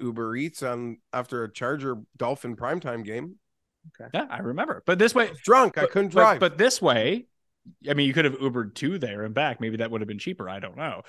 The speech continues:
Speaker 3: But at least this way, Tim, you can find out which ones are and are not open.
Speaker 2: That's a fair point.
Speaker 3: There you go. Final game, Tampa and Arizona.
Speaker 1: Oy.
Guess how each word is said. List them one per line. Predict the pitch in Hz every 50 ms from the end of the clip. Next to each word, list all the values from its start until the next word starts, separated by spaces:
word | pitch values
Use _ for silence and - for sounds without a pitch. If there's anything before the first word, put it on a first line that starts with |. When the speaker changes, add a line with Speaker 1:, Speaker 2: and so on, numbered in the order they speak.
| - - _
Speaker 3:
But | 185 196
at | 214
least | 240 269 247
this | - 233 -
way, | 214 196 165
Tim, | 160 160 151
you | 151
can | 143 160 139
find | - 160 151 147 151
out | 143
which | 131 139 131 - -
ones | 139 131 127
are | 135 123 120 110 110 127
and | 131 120 120 120
are | 113 113 110
not | 107 113 120 143 -
open. | 202 226 220 - - _ _ _ _ _ _ _ _ _ _ _ _ _ _ _ _ _ _ _ _ _ _ _ _
Speaker 2:
That's | - 165 160 -
a | 190 170
fair | - 160 151 139
point. | - - 117 98 - _ _ _ _ _ _ _ _ _ _ _ _ _ _ _ _ _ _ _ _ _ _ _ _ _ _ _
Speaker 3:
There | 101 85
you | 85 85
go. | 104 98 78 57 - _
Final | - 139 151 175 196 208 202
game, | 170 147 123 95 82 - - _ _
Tampa | - - 151 160 175 170 180 175
and | 175 170
Arizona. | 160 156 156 156 156 135 127 123 110 104 82 - - _ _ _ _ _ _ _ _ _ _ _ _ _ _ _ _ _ _ _ _ _ _ _ _ _ _ _ _ _ _ _
Speaker 1:
Oy. | 147 147 135 101 82